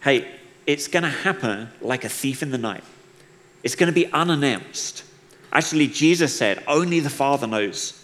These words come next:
the time, like, when it's gonna happen." Um, and it's gonna be like the onset of labor. It's unavoidable, okay? And, and so here's the thing Paul's getting at,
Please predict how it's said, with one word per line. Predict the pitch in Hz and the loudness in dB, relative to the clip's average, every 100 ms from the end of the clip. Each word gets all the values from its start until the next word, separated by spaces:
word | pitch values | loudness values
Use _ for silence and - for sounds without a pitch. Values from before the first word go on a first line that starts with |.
| - | -18
the | - | -12
time, | 117 - 123 101 123 - - - - _ _ _ | -10 -6 -6 -6 -12 -20 -20 -20 -20 _ _ _
like, | - 117 | -4 -2
when | 120 131 | -2 -4
it's | 131 - | -4 -10
gonna | 113 | -10
happen." | 104 117 - - - - - - - - - - | -8 -10 -10 -16 -20 -20 -20 -20 -20 -20 -20 -6
Um, | - 117 104 95 - - - | 0 2 2 -4 -14 -20 -2
and | - 180 160 120 120 - | 4 4 4 0 -6 -2
it's | 139 151 | 0 0
gonna | 156 139 | 0 2
be | 143 | 2
like | 135 135 | 2 2
the | 123 | 4
onset | 143 147 135 - | 4 4 -2 -4
of | 110 | 0
labor. | 127 135 - - - - | 0 0 -2 -10 -16 -12
It's | 147 - | -10 -8
unavoidable, | 147 151 127 135 135 - - - - - - - - _ _ - | -6 -4 2 4 4 2 -8 -18 -20 -20 -20 -20 -20 _ _ -16
okay? | - 113 143 - - - - - - - | -6 -4 -6 -10 -20 -20 -20 -20 -18 -2
And, | 151 160 | 0 0
and | 143 | 0
so | 156 | 2
here's | 147 190 220 | 4 6 4
the | 190 | 2
thing | 165 156 | -2 -2
Paul's | - 151 110 | 2 2 2
getting | 139 139 95 | 2 0 -2
at, | - | -8